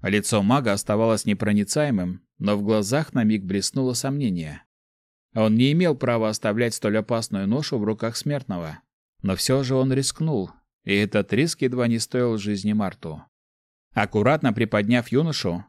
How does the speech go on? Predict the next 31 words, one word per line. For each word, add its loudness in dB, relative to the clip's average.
Вильгельм 2
освободил 0
его 0
руки 0
из 0
ремней, -2
и 0
сумка -2
мягко -2
скользнула -2
на 0
землю. -4
Некромант 0
взял 0
ее 0
и 2
поставил -2
перед -4
собой. -4
И 2
вдруг 2
Март 2
едва 2
заметно 0
пошевелился. -4
Тихо 2
застонал, -2
словно 2
отзываясь -2
на -2
прикосновение. -4